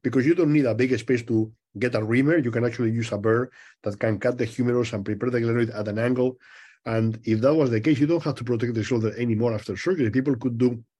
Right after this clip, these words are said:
anything they want once the pain subsides. So I think in terms of being more accurate and potentially eliminating completely subscapularis failure, I think that's gonna be really amazing.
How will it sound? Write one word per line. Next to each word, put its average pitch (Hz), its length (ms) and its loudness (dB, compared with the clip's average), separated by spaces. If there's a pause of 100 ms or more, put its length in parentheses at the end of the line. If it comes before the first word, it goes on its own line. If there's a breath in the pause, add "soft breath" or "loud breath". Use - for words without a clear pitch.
(120)
anything 127 280 0
they 117 100 4
want 113 320 2 (340 loud breath)
once 120 160 0
the 117 100 0
pain 110 180 0
subsides. 107 520 -4
So 104 260 -4 (480 loud breath)
I 127 80 -2
think 151 240 2
in 120 100 0
terms 131 240 0
of 120 120 2
being 127 200 4
more 123 280 2
accurate 139 420 2
and 107 180 -2
potentially 110 680 0 (520 loud breath)
eliminating 139 600 4
completely 120 340 0
subscapularis 113 720 0
failure, 110 540 0 (180)
I 117 120 -4
think 120 220 -2
that's 104 140 -2
gonna 110 200 -2
be 104 200 0
really 104 480 0
amazing. 98 480 -6